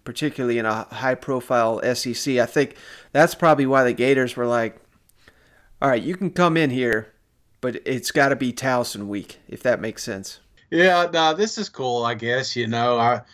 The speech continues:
Speaker 2: I, I, I do like to see the behind the scenes, but, uh, I definitely wish it was a game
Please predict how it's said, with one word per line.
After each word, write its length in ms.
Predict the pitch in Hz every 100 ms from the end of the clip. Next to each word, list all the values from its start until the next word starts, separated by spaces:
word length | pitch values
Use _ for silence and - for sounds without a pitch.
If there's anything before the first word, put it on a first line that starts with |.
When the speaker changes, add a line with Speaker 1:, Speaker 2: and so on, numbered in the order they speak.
| - - _
Speaker 2:
I, 580 | 139 135 127 151 160 160 147 127
I, 0 |
I 120 | 165 175
do 240 | 156 156
like 260 | 143 135 -
to 100 | 113
see 180 | -
the 100 | 123
behind 380 | 110 107 123 120
the 80 | 110
scenes, 480 | - 117 113 110 -
but, 360 | 123 117 110 - _ _ _ _ -
uh, 320 | 120 117 113
I 200 | - 185
definitely 380 | 214 220 214 175
wish 260 | 147 143 139
it 100 | -
was 200 | 139 123
a 40 |
game 800 | 110 - 120 123 127 131 113